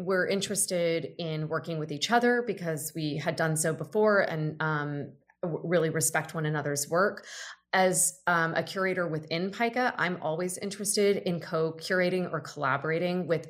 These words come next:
independent curators or artists. Um, I also think we had a lot to just, um, discover through each other about sound artists or art-, artists in general that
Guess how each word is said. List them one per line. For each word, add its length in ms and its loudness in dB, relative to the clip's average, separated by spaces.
independent 580 -2
curators 680 2
or 200 2
artists. 640 0
Um, 400 4
I 80 6
also 280 4
think 200 0
we 80 0
had 360 0
a 60 0
lot 460 -2
to 120 -4
just, 440 2
um, 380 -2
discover 500 2
through 360 -4
each 260 -2
other 460 0
about 640 2
sound 360 2
artists 400 0
or 220 0
art-, 300 4
artists 340 2
in 160 -6
general 540 0
that 300 0